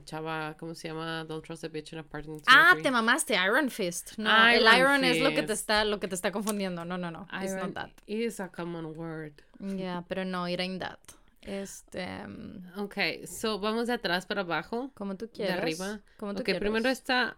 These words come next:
Speaker 1: Ant-Man and the Wasp, Quantumania.
Speaker 2: Quantumania, sí. <coughs> Esa es la, la tercera de, de Ant-Man.
Speaker 1: I don't know. Yo lo único que sé de eso
Speaker 2: Ajá.
Speaker 1: es que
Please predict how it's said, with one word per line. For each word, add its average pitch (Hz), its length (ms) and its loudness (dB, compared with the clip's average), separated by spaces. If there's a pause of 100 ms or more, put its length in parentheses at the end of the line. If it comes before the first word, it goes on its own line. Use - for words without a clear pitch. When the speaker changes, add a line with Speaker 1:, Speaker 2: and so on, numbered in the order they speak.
(140)
Speaker 1:
Ant-Man 208 340 0
and 220 120 -2
the 160 60 0
Wasp, 151 520 -2 (300)
Quantumania. 170 960 0
Speaker 2:
Quantumania, 185 560 -10
sí. - 280 -14 (400)
<coughs> 165 560 -2
Esa 196 160 -6
es 202 60 -2
la, 170 580 -2 (160)
la 180 220 -8
tercera 180 500 -8
de, 104 380 -14 (160)
de 202 180 -12
Ant-Man. 196 460 -14 (720)
Speaker 1:
I 214 160 -2
don't 196 200 0
know. 151 320 -8
Yo 202 200 -2
lo 247 120 2
único 262 260 0
que 180 140 -4
sé 202 160 -4
de 170 280 0
eso 254 400 -6 (160)
Speaker 2:
Ajá. 190 300 -8
Speaker 1:
es 175 320 -2
que 185 480 -2